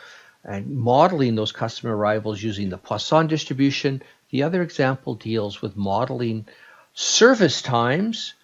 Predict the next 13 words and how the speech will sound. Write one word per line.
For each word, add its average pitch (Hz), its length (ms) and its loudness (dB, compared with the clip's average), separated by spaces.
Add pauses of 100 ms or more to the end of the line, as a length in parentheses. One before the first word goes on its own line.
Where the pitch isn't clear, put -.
(160)
using 123 380 0
the 120 180 -2
exponential 127 1000 0
distribution. 87 760 -10
So - 240 -8
we'll 123 220 -4
learn 170 220 0
how 165 200 -2
to 139 140 -2
do 131 160 0
both 139 420 2
of 135 160 -4
those 110 460 2